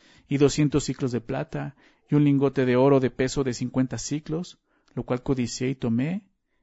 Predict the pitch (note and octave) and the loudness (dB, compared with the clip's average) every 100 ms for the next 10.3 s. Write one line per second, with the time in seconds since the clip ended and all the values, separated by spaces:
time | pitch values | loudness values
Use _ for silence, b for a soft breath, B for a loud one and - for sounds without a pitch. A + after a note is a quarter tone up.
0 | _ - B2 B2 - B2+ G3+ - _ _ | _ -6 -4 -4 -6 -8 -8 -10 _ _
1 | _ _ - G2+ - C3 - B2+ B2 B2+ | _ _ -10 -10 -8 -10 -6 -4 -4 -4
2 | A#2+ A2 A#2 - A#2+ B2 C3+ - _ _ | -6 -8 -12 -12 -10 -8 -8 -10 _ _
3 | A#2+ A2+ A#2+ B2 A2+ A2 - A#2 A#2 G#2+ | -14 -6 -4 -2 -4 -6 -10 -10 -10 -12
4 | _ _ _ _ _ _ _ A#2+ A2+ A2+ | _ _ _ _ _ _ _ -6 -2 -2
5 | A#2+ A#2 G#2+ G#2 A2 - - _ _ - | -2 -4 -6 -8 -12 -16 -18 _ _ -16
6 | G#2+ A2 A2 B2+ - - - _ _ _ | -12 -10 -12 -14 -16 -18 -20 _ _ _
7 | _ _ _ _ - B B B - C3 | _ _ _ _ -20 B B B 0 0
8 | C#3 C3 C3+ - E3 - D3 - C3 - | 0 0 0 2 2 2 0 0 -2 0
9 | B2 B2 - B2 G#2+ - - A2 A2 - | 2 2 0 -4 -6 -8 -10 -8 -8 -4
10 | B2 A#2+ A#2 | 0 0 -2